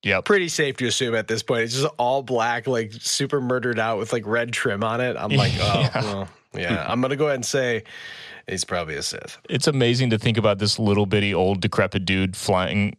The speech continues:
Speaker 1: that ship. You know, like, a hundred-year-old dude with a Ferrari Testarossa. You know what I mean?
Speaker 2: <laughs> Just ripping through the
Speaker 1: Yeah.
Speaker 2: galaxy.
Speaker 1: It's great. There's also a super, super, super dope lightsaber moment. And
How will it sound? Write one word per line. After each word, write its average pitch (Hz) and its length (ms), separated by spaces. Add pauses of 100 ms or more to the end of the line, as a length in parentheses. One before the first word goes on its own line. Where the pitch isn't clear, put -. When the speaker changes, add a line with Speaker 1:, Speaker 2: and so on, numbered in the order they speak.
Speaker 1:
that 104 200
ship. 95 340 (220)
You 120 120
know, 110 140
like, 107 160
a 107 140 (160)
hundred-year-old 104 720
dude 95 400
with 98 180
a 98 40
Ferrari 90 640
Testarossa. 87 680 (120)
You 101 120
know - 0
what 98 40
I 98 40
mean? 98 200 (1040)
Speaker 2:
<laughs> - 100
Just - 260
ripping 117 760
through 127 180
the 110 120
Speaker 1:
Yeah. 123 140
Speaker 2:
galaxy. 90 440 (640)
Speaker 1:
It's - 240
great. 98 380 (340)
There's 127 300
also 131 640
a 123 160
super, 190 720
super, 156 460
super 135 380
dope 110 360 (160)
lightsaber 107 480
moment. 95 340 (340)
And 104 420